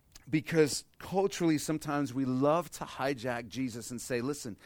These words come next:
Jesus came just to love on everybody." And on one hand, that's true. But the herald that Jesus chose for himself preached one thing,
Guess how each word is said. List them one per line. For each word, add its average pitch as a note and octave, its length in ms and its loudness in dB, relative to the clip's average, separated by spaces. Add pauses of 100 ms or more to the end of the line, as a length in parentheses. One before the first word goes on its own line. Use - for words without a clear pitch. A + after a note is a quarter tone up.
(400)
Jesus D#3+ 420 -4
came C3+ 500 0
just A#2 420 -6
to A2 100 -2
love G#2+ 680 0 (100)
on G#2 380 -6 (100)
everybody." F2+ 680 -14 (800)
And A#2 80 -6
on A#2+ 120 -2
one C3+ 140 0
hand, C3 260 -2
that's A2+ 280 -4
true. G2+ 360 -6 (300)
But - 200 0
the A#2+ 80 -2
herald D3 680 0 (180)
that A2+ 160 0
Jesus B2 460 -4
chose C#3+ 360 0
for A#2+ 180 -2
himself G2 540 -6 (240)
preached - 380 -8
one B2 300 -2
thing, A2+ 340 -8